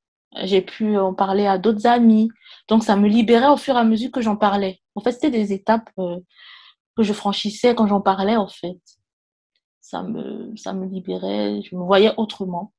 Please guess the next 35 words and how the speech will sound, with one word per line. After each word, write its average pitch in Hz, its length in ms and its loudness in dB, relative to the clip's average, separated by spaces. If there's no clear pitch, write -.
Et 185 60 -8
j'ai 175 160 -6
commencé 180 560 -4
à, 175 320 -2
au 175 60 -12
fur 196 200 -10
et 185 60 -4
à 180 60 -6
mesure 175 440 -8
à, 170 320 -14
à, 190 460 4
à 196 40 2
me 196 120 0
voir, 202 400 4
euh, 165 420 -2
comme 208 200 2
s-, - 640 -8
même 349 180 6
pas 403 160 8
comme 285 160 6
celle 294 160 6
que 262 80 -2
j'étais 240 300 4
avant, 269 340 6
mais 247 100 4
encore 220 360 4
mieux, 277 260 2
quoi. 190 300 -4
Encore 226 360 0
mieux 240 340 4
que 220 160 -2
celle 214 240 -2
que 226 100 0
j'étais 202 320 -2
avant. 175 560 0